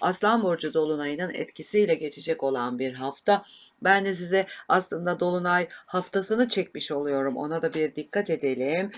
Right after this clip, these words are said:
Ve hemen tarot kartlarımızla başlayacağız. İki tane ruj rengi seçtim. Belli oluyor mu bilmiyorum. Bu biraz daha kahverengi, nude bir renk. Bu da daha böyle pembemsi. Numaralarını söylememi ister misiniz? Çünkü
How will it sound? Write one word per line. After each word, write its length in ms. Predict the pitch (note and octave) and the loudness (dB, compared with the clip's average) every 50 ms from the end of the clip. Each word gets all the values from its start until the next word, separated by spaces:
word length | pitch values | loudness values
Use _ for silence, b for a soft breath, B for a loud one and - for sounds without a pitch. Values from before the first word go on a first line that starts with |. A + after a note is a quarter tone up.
| B B B B B - | B B B B B 0
Ve 340 | D#3+ F#3 F#3 F#3 G3+ G#3 G#3 - | 4 6 8 8 6 4 0 -6
hemen 540 | - F3+ F#3 F3 D#3 C#3+ C#3+ D3 D#3 F3+ F#3 | -6 -6 -6 -4 -2 -2 -2 -2 -4 -6 -8
tarot 400 | - F#3+ E3+ E3 D3+ C#3+ D3 - | -6 -4 -2 0 0 0 -2 -6
kartlarımızla 840 | - F3 D#3+ E3 D#3+ - - D3 C#3+ C#3 C3+ C3+ C3+ - - G3+ G#3 | -4 -2 -2 -2 -2 -4 -4 -4 -2 -2 -4 -6 -6 -2 0 2 6
başlayacağız. 720 | G#3 F#3+ F#3+ F3+ - - F#3 F3 D#3+ D#3+ D3 C#3 C3+ - | 6 6 6 4 0 -4 -4 -2 0 2 2 2 2 0
İki 240 | F#3+ - - C#4+ C4+ | -2 -2 -2 -2 0
tane 400 | - A3+ G3+ G3 G3 G#3+ A3+ A3+ | 2 4 4 4 2 2 2 4
ruj 300 | A3+ A#3+ A#3+ A#3 - D#3+ | 4 4 4 4 4 2
rengi 320 | E3+ D3+ D3 D3 C#3+ D3+ | 2 0 0 -2 -4 -6
seçtim. 460 | - - D3+ D3 - - - G#3 G#3 G#3+ B B B B B - | -2 -2 -2 -2 -2 0 -2 -2 -2 -2 B B B B B 6
Belli 260 | G3 A3 A3+ A3 A3+ | 6 6 8 8 6
oluyor 300 | A3 A3 A3 A3+ A3 G#3+ | 6 6 6 4 4 2
mu 160 | G#3+ G#3+ G3+ | 2 0 0
bilmiyorum. 600 | A3 G#3+ G3+ F#3+ E3 E3 E3 E3 E3+ G3 G#3 G#3+ | 0 -2 -2 -2 0 2 2 2 2 2 2 2
Bu 120 | A3 A3 G3 | 2 4 6
biraz 300 | G#3 G#3 G3+ G3+ G3 G3 | 8 8 8 6 6 4
daha 220 | G3+ G3+ G#3+ G#3 | 2 2 2 0
kahverengi, 840 | - G3+ G3+ G3 F#3+ F#3 G#3+ G#3 G3 F3 D#3+ D#3 D#3 E3 F3 F3 F3+ | 2 2 2 2 2 0 0 2 2 2 2 0 -2 -4 -4 -2 0
nude 240 | F#3 G3 G3 G3 - - - | 0 0 0 0 -2 -2 -2
bir 100 | C#3 C3 | 0 2
renk. 320 | B2+ C3+ D#3 F#3+ G3+ G#3 B B B B B B - - | 2 2 2 0 -2 -4 B B B B B B -6 0
Bu 140 | A#3 B3 G#3 | 2 4 6
da 340 | F#3 E3+ F3 F#3 G#3 A#3 B B B B - | 6 6 6 6 4 2 B B B B 6
daha 300 | A#3 A#3+ A#3+ B3 A3+ F#3+ | 6 8 8 8 6 8
böyle 440 | F3+ E3+ F3 F3+ G3+ A3+ A#3+ A#3+ A#3 B B B B - | 6 6 6 4 2 2 2 2 0 B B B B 0
pembemsi. 1000 | - A3+ A#3 A3+ G#3+ G#3 G3 F3+ F3 F3 E3 - - E3 E3+ F#3+ G#3+ A3+ A#3 - _ _ _ _ _ _ _ _ _ _ _ _ _ _ _ _ - | 4 6 6 6 6 6 6 6 4 2 -2 -6 -6 -2 2 2 2 2 0 -6 _ _ _ _ _ _ _ _ _ _ _ _ _ _ _ _ -6
Numaralarını 640 | F3 F#3+ G3 G3+ G#3 G#3+ G#3+ G#3+ G#3+ G#3+ G#3+ G#3+ G#3 | -4 -2 2 4 4 4 4 2 0 0 -2 -2 -2
söylememi 540 | - G#3+ G#3 G#3 G#3+ G#3+ G#3+ G#3+ G#3+ A3 | -4 -6 -4 -2 0 0 0 0 0 -2
ister 380 | A3 G#3+ - - A3+ A3 A3+ A3+ | -4 -6 -4 -2 0 2 2 2
misiniz? 440 | G#3 F#3 F#3+ - F3+ F#3+ G#3 G#3 G#3 | 2 0 -2 -4 -4 -2 -2 -2 -2
Çünkü 400 | - G3+ F#3+ G3 F#3+ G3+ G3+ | -4 -6 -4 -2 2 2 2